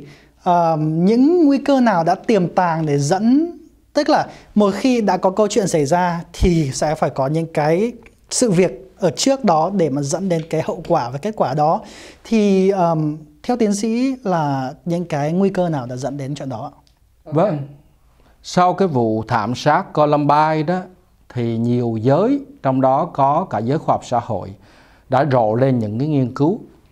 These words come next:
Speaker 2: và tìm hiểu về vụ này. Người ta thấy rằng hai em học sinh này,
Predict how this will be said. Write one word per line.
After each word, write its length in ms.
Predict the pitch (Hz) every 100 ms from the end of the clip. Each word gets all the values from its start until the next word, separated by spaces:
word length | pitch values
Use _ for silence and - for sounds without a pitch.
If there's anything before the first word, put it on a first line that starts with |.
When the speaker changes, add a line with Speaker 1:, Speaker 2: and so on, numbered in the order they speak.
| _ _ _ _ _ _
Speaker 2:
và 320 | 113 113 110
tìm 260 | 107 - 127
hiểu 220 | 107 110
về 140 | 131 117 104
vụ 140 | 98
này. 180 | 110 104 - _ _ _ _ _ _ -
Người 100 | 131
ta 160 | 156
thấy 200 | 156 180
rằng 260 | 175 147 120
hai 280 | 120 156 175
em 360 | 156 151 147
học 200 | 131 110
sinh 220 | - 139
này, 220 | 135 120